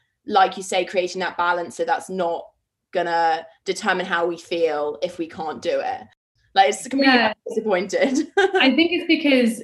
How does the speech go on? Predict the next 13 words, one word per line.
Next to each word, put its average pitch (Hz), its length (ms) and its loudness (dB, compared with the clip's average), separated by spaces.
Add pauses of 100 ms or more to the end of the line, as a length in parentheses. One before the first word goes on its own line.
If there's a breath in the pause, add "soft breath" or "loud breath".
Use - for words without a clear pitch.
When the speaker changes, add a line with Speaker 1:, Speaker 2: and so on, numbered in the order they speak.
(100)
Speaker 2:
if 233 200 0
it 240 80 2
is 254 320 2
something 247 300 4
that 220 100 2
you've 220 160 -2
channeled 214 420 0
any 202 160 -2
negativity 196 600 -8
in 180 120 -8
your 180 80 -6
life 180 320 -4
into, 202 640 -6